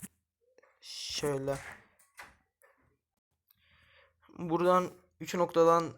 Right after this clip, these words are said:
e, tıkladıktan sonra ana sayfa kısmını düzenleyebiliyorsunuz. E, oradaki gördüğünüz yazı-, yazıyı buradan düzenleyebilirsiniz.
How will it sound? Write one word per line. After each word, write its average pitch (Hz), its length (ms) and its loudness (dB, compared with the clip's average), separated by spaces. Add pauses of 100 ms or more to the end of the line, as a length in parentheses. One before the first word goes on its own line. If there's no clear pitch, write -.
e, 135 260 -2
tıkladıktan 160 580 0
sonra 156 320 2
ana 147 140 2
sayfa 147 440 2
kısmını 123 440 -4
düzenleyebiliyorsunuz. 151 840 0 (640)
E, 143 180 6
oradaki 180 460 6
gördüğünüz 185 460 4
yazı-, 180 180 0
yazıyı 165 560 2
buradan 156 320 2
düzenleyebilirsiniz. 143 1000 0